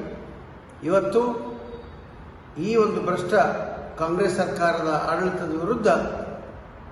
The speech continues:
ಇವತ್ತು ಜನಾಂದೋಲನ ಕಾರ್ಯಕ್ರಮವನ್ನ, ಜನಾಕ್ರೋಶ ಕಾರ್ಯಕ್ರಮವನ್ನ ನಮ್ಮ ಭಾರತೀಯ ಜನತಾ ಪಕ್ಷ ಹಮ್ಮಿಕೊಂಡಿದೆ.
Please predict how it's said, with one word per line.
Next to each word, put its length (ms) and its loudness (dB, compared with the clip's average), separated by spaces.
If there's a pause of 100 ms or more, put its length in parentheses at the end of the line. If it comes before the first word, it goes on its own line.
ಇವತ್ತು 300 0
ಜನಾಂದೋಲನ 840 4
ಕಾರ್ಯಕ್ರಮವನ್ನ, 680 -2 (480)
ಜನಾಕ್ರೋಶ 580 2 (120)
ಕಾರ್ಯಕ್ರಮವನ್ನ 640 -2 (100)
ನಮ್ಮ 180 0 (640)
ಭಾರತೀಯ 320 -2
ಜನತಾ 280 0
ಪಕ್ಷ 260 -4
ಹಮ್ಮಿಕೊಂಡಿದೆ. 640 0